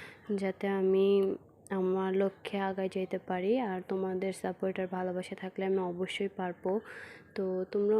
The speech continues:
অনেকেই এইগুলো সব চিনো, আবার অনেকে চিনো না। এখানের মধ্যে তোমাদের সব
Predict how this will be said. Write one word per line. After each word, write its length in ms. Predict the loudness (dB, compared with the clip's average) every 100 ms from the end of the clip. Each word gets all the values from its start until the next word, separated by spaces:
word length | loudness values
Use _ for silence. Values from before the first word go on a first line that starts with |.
| 6
অনেকেই 360 | 6 6 8 10
এইগুলো 320 | 8 6 2
সব 200 | 0 -2 -4
চিনো, 280 | -2 2 2 2
আবার 160 | 0 0
অনেকে 220 | -2 -2 -6
চিনো 280 | -4 -4 -2 -2
না। 80 | -4 -8 -12 -16 -18 -20 -8
এখানের 320 | -4 2 4
মধ্যে 460 | 4 4 2 0 0 2 0 -2
তোমাদের 220 | -2 0 0
সব 80 | -4